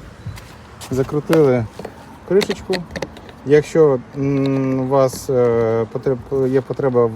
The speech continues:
перехіднику, ви накручуєте його сюди. І ви спокійно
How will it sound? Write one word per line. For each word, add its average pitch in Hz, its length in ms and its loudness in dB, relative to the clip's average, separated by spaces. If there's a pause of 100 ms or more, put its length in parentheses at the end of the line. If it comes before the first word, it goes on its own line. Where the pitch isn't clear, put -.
перехіднику, 127 560 -4
ви 117 220 2 (680)
накручуєте 127 600 -2
його 117 200 0
сюди. 180 320 0 (1900)
І 131 60 -2
ви 214 340 0
спокійно 190 640 -4